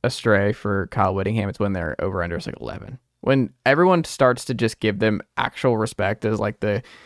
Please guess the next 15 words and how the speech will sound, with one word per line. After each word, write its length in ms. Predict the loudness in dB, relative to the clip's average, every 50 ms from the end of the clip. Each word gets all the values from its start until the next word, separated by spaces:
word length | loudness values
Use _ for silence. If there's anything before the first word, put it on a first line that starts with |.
| -20 _ -10
the 80 | -8
kings 360 | -4 -2 0 0 2 2 0 0
of 60 | 2
the 160 | 2 2 2
Pac-twelve 560 | 4 2 2 2 0 -2 -2 0 0 0 0
is 120 | -2 -6 -4
when 200 | -4 -4 -4 -4
things 280 | -4 -6 -6 -6 -8
go 200 | -6 -4 -4 -4
awry 400 | -4 -4 -4 -4 -6 -6 -8 -10 _ _ _ -12 -8
in, 260 | -6 -6 -6 -6 -6
uh, 220 | -6 -6 -6 -8 -8 _ _ _ _ _ _ -8
in 340 | -8 -6 -6 -6 -6 -8 -10 -12
Salt 280 | -8 -8 -6 -6 -6
Lake. 320 | -8 -10 -12 -12 _ -20